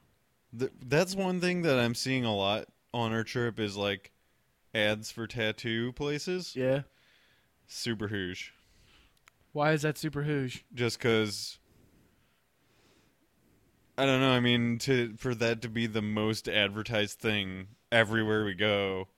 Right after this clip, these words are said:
Speaker 1: there's some kind of tattoo
Speaker 2: That and Sherry
Speaker 1: advertisement.
Speaker 2: Somerville
Speaker 1: It's
Speaker 2: running for
Speaker 1: everywhere.
Speaker 2: county clerk.
Speaker 1: You mean,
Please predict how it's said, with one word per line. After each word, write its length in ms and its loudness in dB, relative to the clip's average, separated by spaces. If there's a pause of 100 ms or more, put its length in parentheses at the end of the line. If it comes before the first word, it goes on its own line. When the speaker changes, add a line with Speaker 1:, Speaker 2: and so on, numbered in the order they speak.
(440)
Speaker 1:
there's 300 0
some 260 -4
kind 220 -2
of 100 -8
tattoo 760 -2 (1160)
Speaker 2:
That 200 8
and 100 2
Sherry 300 6
Speaker 1:
advertisement. 80 4
Speaker 2:
Somerville 500 2
Speaker 1:
It's 80 0
Speaker 2:
running 200 2
for 60 4
Speaker 1:
everywhere. 520 0 (100)
Speaker 2:
county 260 0
clerk. 420 0 (2000)
Speaker 1:
You 140 -4
mean, 180 -2